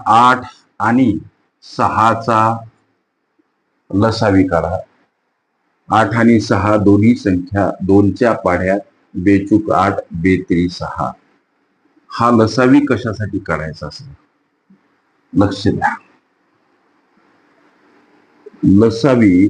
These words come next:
म्हणजे या सामायिक या असामायिक अवयवांचा गुणाकार.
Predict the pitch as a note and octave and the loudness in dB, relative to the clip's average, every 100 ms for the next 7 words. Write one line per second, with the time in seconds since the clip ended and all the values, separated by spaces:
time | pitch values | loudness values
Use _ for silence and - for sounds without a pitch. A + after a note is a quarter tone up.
0 | - G#2 G#2+ A#2 G#2 F2+ E2 G2+ - A2 | -2 -2 2 2 2 0 0 -2 -2 2
1 | G#2+ F#2+ E2+ F#2 - _ _ _ _ _ | 2 2 0 -4 -8 _ _ _ _ _
2 | - _ _ _ _ _ _ _ _ _ | -20 _ _ _ _ _ _ _ _ _
3 | _ _ _ _ _ _ _ - - G#2 | _ _ _ _ _ _ _ -8 -2 0
4 | G#2 A#2 C3+ C3+ - G#2+ A2 F#2+ F2+ - | 2 2 2 2 0 0 2 0 -4 -10
5 | _ _ G#2+ A#2+ A#2+ G2+ F#2 F2+ G2 - | _ _ -4 -2 -2 -2 0 2 0 0
6 | _ _ _ - F#2+ A#2 A#2+ F2+ E2 E2 | _ _ _ -4 0 2 2 2 0 -2
7 | - G#2 D2+ - _ _ - F#2 A2+ G#2+ | -2 -4 -4 -10 _ _ -14 -2 0 0
8 | D#2+ - - | -2 -6 -10